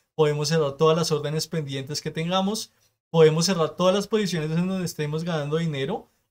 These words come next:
o cerrar sucesivamente todas las posiciones donde estemos perdiendo dinero.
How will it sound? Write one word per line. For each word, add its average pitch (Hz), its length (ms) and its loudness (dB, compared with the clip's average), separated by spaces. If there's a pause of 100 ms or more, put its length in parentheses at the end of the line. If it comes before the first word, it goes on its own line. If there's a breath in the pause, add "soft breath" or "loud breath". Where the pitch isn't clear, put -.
o 226 200 10
cerrar 240 640 2 (340)
sucesivamente 160 840 0
todas 156 240 2
las 160 160 0
posiciones 139 480 -4
donde 151 180 -4
estemos 135 400 -6
perdiendo 131 460 -6
dinero. 151 360 -4